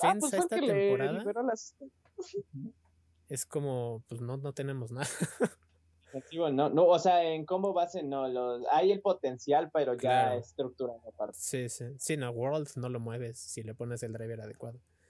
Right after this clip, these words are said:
Speaker 3: Pero es de equilibrio,
Speaker 1: World está intenso.
Speaker 3: entonces
Speaker 2: Pero es defensa-resistencia más que otra cosa.
Speaker 3: Sí, exacto. Pues, me gusta, se ve
Speaker 1: La
Speaker 3: prometedor,
Speaker 1: galleta.
Speaker 3: bastante potente, así que, ay, qué bueno, Guaquilla. No, aparte el render cuando lo vi en la playera es como, no más,
Speaker 1: Dijiste,
Speaker 3: está bien chido,
Speaker 1: "Sí".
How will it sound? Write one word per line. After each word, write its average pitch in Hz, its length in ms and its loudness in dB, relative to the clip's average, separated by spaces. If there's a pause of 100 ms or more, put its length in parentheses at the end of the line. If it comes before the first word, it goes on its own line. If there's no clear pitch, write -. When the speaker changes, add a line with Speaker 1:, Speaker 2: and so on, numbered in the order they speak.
(220)
Speaker 3:
Pero 156 160 2
es 147 60 -2
de 147 80 4
equilibrio, 151 480 2
Speaker 1:
World 147 160 6
está - 0 -
intenso. 175 360 0
Speaker 3:
entonces 117 300 0
Speaker 2:
Pero 123 160 0
es 123 240 -2
defensa-resistencia 120 1160 -4
más 113 280 -10
que 113 220 -10
otra 117 180 -16
cosa. - 240 -12 (960)
Speaker 3:
Sí, 170 180 4 (280)
exacto. 143 600 0 (240)
Pues, 190 240 4
me 180 100 4
gusta, 190 300 6
se 180 100 -2
ve 185 80 6
Speaker 1:
La 190 60 0
Speaker 3:
prometedor, 170 340 2 (160)
Speaker 1:
galleta. - 120 -6 (120)
Speaker 3:
bastante 151 440 -2
potente, 156 500 0
así 139 260 2
que, 123 320 0 (800)
ay, 151 280 2
qué 151 80 0
bueno, 160 240 0
Guaquilla. 135 540 0
No, 170 160 2
aparte 233 320 2
el 233 80 2
render 190 340 2
cuando 143 240 0
lo 127 100 0
vi 151 120 -4
en 160 80 -2
la 165 120 -2
playera 127 320 0
es 143 120 -4
como, 139 160 -4
no 147 120 0
más, 143 120 2
Speaker 1:
Dijiste, 208 200 2
Speaker 3:
está 175 80 4
bien 156 140 -2
chido, 165 300 0
Speaker 1:
"Sí". 247 60 6